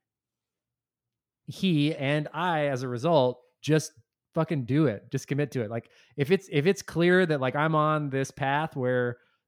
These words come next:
I'm not gonna be able to refocus on what I was focusing on before, and I have stuff that I've gotta get done or wanna get done, and this is in, in the way, I can solve this problem real quick. There's no reason to, <laughs> there's no reason to drag it out.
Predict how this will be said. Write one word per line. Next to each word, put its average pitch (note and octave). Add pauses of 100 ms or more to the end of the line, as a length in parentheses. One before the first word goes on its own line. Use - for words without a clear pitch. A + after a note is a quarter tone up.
(260)
I'm E3
not E3+
gonna D#3+
be D3
able D3+
to A#2+
refocus C#3
on C3
what B2+
I C3
was B2
focusing C3+
on C3
before, B2+
and C3
I C3
have C3+
stuff C3+
that B2+
I've B2
gotta B2+
get B2+
done C3
or A2+
wanna A2+
get C3+
done, C#3+ (340)
and A#2
this B2
is B2
in, C3
in C3+
the B2+
way, C#3 (100)
I F#3+
can C#3
solve E3
this C3+
problem C3+
real C3+
quick. C3
There's B2
no C#3
reason C3+
to, B2
<laughs> C3
there's C#3+
no C#3+
reason F3+
to D#3
drag D3
it C#3
out. C#3